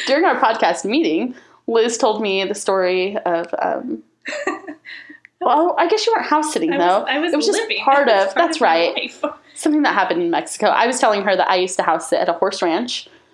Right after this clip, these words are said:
Speaker 1: <laughs> This is tr-, very true story.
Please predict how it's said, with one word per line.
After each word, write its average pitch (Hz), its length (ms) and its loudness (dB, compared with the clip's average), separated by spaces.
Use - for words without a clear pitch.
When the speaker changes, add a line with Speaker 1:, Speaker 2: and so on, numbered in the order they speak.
Speaker 1:
<laughs> 427 460 -4
This 254 260 -2
is 240 140 -4
tr-, - 160 -4
very 220 220 4
true 190 160 0
story. 175 360 0